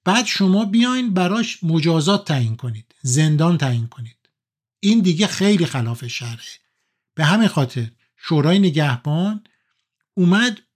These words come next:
اون مجازات رو فقط ملغا کرد، خلاف شرع تشخیص داد. در مورد کل ماده اظهار نظری نکرد.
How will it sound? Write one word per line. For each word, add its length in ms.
اون 400
مجازات 960
رو 160
فقط 600
ملغا 540
کرد، 360
خلاف 460
شرع 320
تشخیص 600
داد. 260
در 200
مورد 320
کل 500
ماده 340
اظهار 380
نظری 640
نکرد. 680